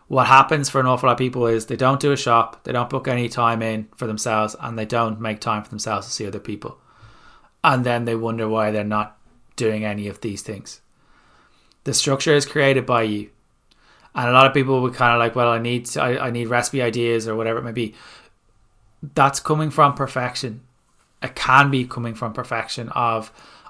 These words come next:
"I need to have every single meal prepped, or I need to be, have every single meal perfect in order to get to my goal." Sometimes eggs, beans on toast is all you need. Sometimes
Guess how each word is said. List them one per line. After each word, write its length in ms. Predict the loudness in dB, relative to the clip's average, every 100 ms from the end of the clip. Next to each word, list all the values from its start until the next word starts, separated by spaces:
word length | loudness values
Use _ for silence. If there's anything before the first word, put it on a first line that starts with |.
| -4
"I 140 | 0
need 200 | 0 2
to 80 | 2
have 140 | 4
every 180 | 4 2
single 220 | 0 -2
meal 200 | 0 0
prepped, 500 | -2 -2 2 2 2
or 100 | -4
I 40 | -2
need 100 | -2
to 60 | -6
be, 220 | -6 -6
have 260 | -2 0 2
every 220 | 0 -2
single 280 | -4 -4 -2
meal 200 | -2 -4
perfect 580 | 0 0 0 -6 -8 -20 _ _ _ _ _
in 160 | -2 0
order 260 | 2 2 0
to 440 | -2 0 0 -2 -4
get 200 | -8 -6
to 80 | -6
my 100 | -6
goal." 380 | -2 -2 -2 -8 _ _ _ _ _ _ -10
Sometimes 580 | -4 -2 2 2 2
eggs, 320 | -2 -2 -2 -4
beans 300 | -4 -4 -4
on 120 | -6
toast 380 | -4 -4 -6 -10
is 100 | -6
all 160 | -6
you 120 | -4
need. 180 | -6 -8
Sometimes 800 | -10 -8 -6 -2 0 0 -2 -6